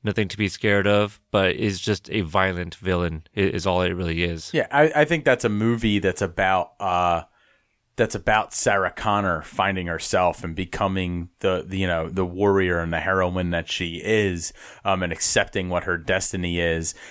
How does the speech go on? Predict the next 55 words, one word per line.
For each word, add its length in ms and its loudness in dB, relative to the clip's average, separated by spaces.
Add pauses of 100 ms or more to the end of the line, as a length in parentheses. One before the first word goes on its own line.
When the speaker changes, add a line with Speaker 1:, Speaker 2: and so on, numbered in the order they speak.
Speaker 2:
And 100 -2
he's 200 0
just 220 -4
kinda 200 -2
like 220 -2
the 80 -4
vehicle 560 0
that 180 -2
takes 300 -4
her 200 -2
there, 400 -4 (540)
um, 400 2
which 200 4
is 140 2
what 140 8
a 40 6
good 220 6
villain 300 2
should 260 0
be. 160 -6
I 60 -8
mean, 120 -6
don't 140 0
get 120 -2
me 40 -2
wrong, 220 2
that's 160 -2
what 100 2
a 40 0
good 220 -8
villain 280 0
Speaker 1:
Mm-hmm. 80 -2
Speaker 2:
should 260 0
do. 240 2
It 80 -6
should 380 0
force 1000 0
your, 520 2
your, 380 0
your 140 0
protagonist 920 -2
to 360 2 (100)
Speaker 1:
Oh, 220 4
man, 400 2
I, 120 0 (160)
I, 200 0
I 100 2
think 220 0
I 60 4
know 180 4
what 180 2
your 100 2
villain 340 2
is. 360 -2
God 360 0